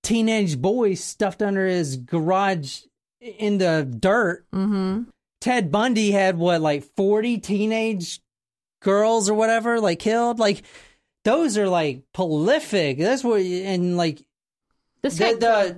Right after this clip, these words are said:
Speaker 1: the serial killer next door,
Speaker 3: Yeah.
Speaker 1: this guy was just delusional.
Speaker 2: Yeah.
Speaker 1: Like,
Speaker 3: Well,
Speaker 1: a
Speaker 3: he could have
Speaker 1: fucking
Speaker 3: been prolific. I mean, what
Speaker 1: Oh,
Speaker 3: got him
Speaker 1: yeah.
Speaker 3: caught?
Speaker 2: Yeah, how
Speaker 1: Oh,
Speaker 2: did
Speaker 1: yeah.
Speaker 2: he get caught?
Speaker 1: And I do wanna point out that when they did raid his home,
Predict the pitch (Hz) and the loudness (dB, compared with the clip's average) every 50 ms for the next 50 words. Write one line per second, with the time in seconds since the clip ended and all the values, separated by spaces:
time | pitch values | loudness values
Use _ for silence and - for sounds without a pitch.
0 | 175 160 139 - - 262 277 269 254 226 233 269 269 262 240 226 233 226 196 214 | -8 -6 -4 -2 0 0 2 2 0 0 0 2 2 2 2 2 0 0 -2 -2
1 | 220 233 285 320 302 226 175 262 349 - - 294 247 214 202 185 185 170 143 185 | -2 0 0 2 2 2 2 0 0 0 0 0 2 2 2 0 0 0 -2 -2
2 | 170 131 123 - 190 180 175 165 170 220 277 339 330 240 175 170 156 147 131 - | -4 -4 -4 -2 0 0 0 2 2 2 2 2 0 0 -2 -2 -2 0 0 0
3 | 208 202 196 190 180 180 180 392 349 370 359 - 220 - 285 220 233 339 311 277 | 0 0 0 0 0 0 0 2 2 2 2 2 0 0 2 2 2 0 2 0
4 | 254 208 190 185 - - 185 175 170 156 151 160 - 185 202 254 277 - - 240 | 0 0 -2 -4 -4 -2 -2 -2 -2 -2 -4 -4 -2 -2 -2 -2 -2 -2 -2 -2
5 | 247 247 240 240 247 226 180 175 226 254 285 277 240 247 240 226 202 165 285 311 | 0 0 0 0 0 0 -2 -2 0 0 2 2 2 2 2 2 2 2 2 2
6 | 277 202 - - - 214 240 240 233 254 262 254 233 - 165 165 160 185 - - | 2 2 2 2 2 2 2 2 2 2 2 2 2 2 0 0 -2 -2 -2 0
7 | 240 208 180 170 226 233 220 214 175 175 277 320 320 277 254 220 - - 214 208 | 0 2 2 2 2 2 0 0 0 0 0 2 2 0 0 0 -2 -2 -2 -2
8 | 202 208 233 254 233 190 175 175 185 175 175 180 175 180 185 180 175 214 226 196 | 0 0 0 2 2 0 0 0 0 0 0 0 0 0 0 0 0 0 0 -2
9 | 143 165 202 233 208 190 190 185 180 170 165 170 156 143 180 208 233 220 180 156 | -2 -2 -2 0 0 0 0 0 0 0 0 -2 -2 -2 -2 0 0 2 2 0
10 | 143 135 131 127 | 0 -2 -4 -6